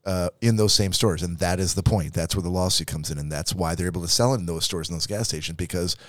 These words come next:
there is no liquor in there. It's, it's only a malt, malt beverage. It's classified in that same category, and that is why they are now the number twenty-two beer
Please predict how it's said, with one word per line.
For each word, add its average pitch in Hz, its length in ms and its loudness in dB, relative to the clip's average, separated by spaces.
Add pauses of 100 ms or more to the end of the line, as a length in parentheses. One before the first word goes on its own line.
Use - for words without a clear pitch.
(180)
there 110 200 4
is 104 100 4
no 104 140 4
liquor 107 320 0
in 67 100 -10
there. - 240 -16 (560)
It's, - 240 -16
it's 85 200 -2
only 95 220 0
a 92 80 0
malt, 87 320 0 (160)
malt 101 260 0
beverage. - 500 -4 (480)
It's - 140 -4
classified 85 520 -2
in 80 80 -4
that 82 140 -4
same 85 160 -2
category, 82 400 -6
and 87 140 -4
that 104 200 2
is 120 140 2
why 76 400 0 (400)
they 92 160 0
are 85 100 -2
now 90 220 -2
the 82 340 -6 (400)
number 101 380 2
twenty-two 101 880 0 (640)
beer 110 420 4